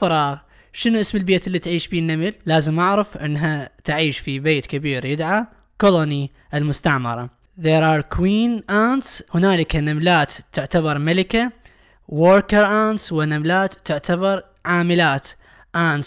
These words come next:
soldier ants، ونملات تعتبر جنود لبقية النمل. There are more than twelve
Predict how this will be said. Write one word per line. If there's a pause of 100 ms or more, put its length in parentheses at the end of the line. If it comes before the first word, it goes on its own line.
soldier
ants،
ونملات
تعتبر (180)
جنود (120)
لبقية
النمل. (500)
There (100)
are
more
than (320)
twelve